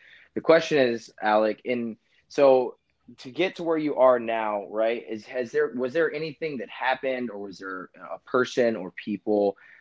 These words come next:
that, you know, has, you felt have been, like, made a huge impact or,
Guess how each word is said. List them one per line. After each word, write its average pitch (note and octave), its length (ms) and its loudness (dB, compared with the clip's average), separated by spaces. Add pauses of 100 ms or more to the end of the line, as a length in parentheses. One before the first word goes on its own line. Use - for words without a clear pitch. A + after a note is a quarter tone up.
(120)
that, G2+ 200 4
you G#2 100 0
know, G2 400 -2
has, G#2 460 -2
you G#2 120 -8
felt A2 200 2
have G2 100 -2
been, G#2+ 180 0
like, F#2+ 220 -6 (240)
made C3 160 8
a A#2 60 4
huge B2+ 340 -4
impact A#2+ 540 2
or, G#2 180 -2